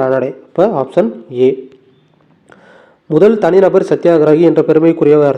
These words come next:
தனிநபர் சத்தியாகிரகம் நடந்தது ஆயிரத்தி தொள்ளாயிரத்தி நாற்பது. முதல் தனிநபர் சத்தியாகிரகி ஆச்சாரிய வினோபா பாவே, காந்தியோட முதன்மையான சீடர். கீழ்கண்டவற்றில் எந்த இந்திய தேசிய காங்கிரஸ் மாநாடு ஐரிஷ் உறுப்பினர் ஆல்பர்ட் வெப் தலைமையில் நடைபெற்றது? பத்தாவது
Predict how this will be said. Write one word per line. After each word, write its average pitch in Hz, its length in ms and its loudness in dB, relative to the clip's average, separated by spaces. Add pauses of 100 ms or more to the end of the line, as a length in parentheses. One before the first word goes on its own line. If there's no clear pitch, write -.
தனிநபர் 170 400 2
சத்தியாகிரகம் 151 400 0
நடந்தது 151 260 2 (120)
ஆயிரத்தி 165 240 -2
தொள்ளாயிரத்தி 147 340 2
நாற்பது. 147 340 0 (440)
முதல் 180 260 2
தனிநபர் 165 400 2
சத்தியாகிரகி 151 440 2 (440)
ஆச்சாரிய 170 440 2
வினோபா 156 260 2 (100)
பாவே, 131 180 0 (100)
காந்தியோட 156 360 2 (140)
முதன்மையான 151 560 2
சீடர். 151 280 -2 (560)
கீழ்கண்டவற்றில் 185 560 2
எந்த 190 180 0 (120)
இந்திய 170 280 0
தேசிய 170 220 2
காங்கிரஸ் 160 300 -2
மாநாடு 147 240 2 (480)
ஐரிஷ் 214 320 0
உறுப்பினர் 175 420 0
ஆல்பர்ட் 175 360 0 (240)
வெப் 160 220 0
தலைமையில் 160 360 2
நடைபெற்றது? 143 440 -2 (460)
பத்தாவது 185 460 0